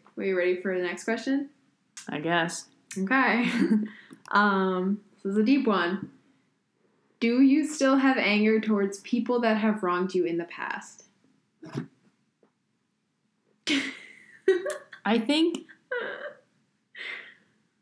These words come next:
Speaker 2: this is tough because I don't know how many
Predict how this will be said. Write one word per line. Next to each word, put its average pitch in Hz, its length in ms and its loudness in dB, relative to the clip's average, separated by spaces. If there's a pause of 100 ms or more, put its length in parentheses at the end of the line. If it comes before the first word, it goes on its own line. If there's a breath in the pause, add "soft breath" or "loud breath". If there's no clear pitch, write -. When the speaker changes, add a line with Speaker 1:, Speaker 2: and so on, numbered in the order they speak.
(1200)
Speaker 2:
this 226 220 0
is 220 120 0
tough - 320 -4
because 220 340 0
I 208 120 2
don't 285 160 2
know 247 180 2
how 202 280 0
many 190 340 0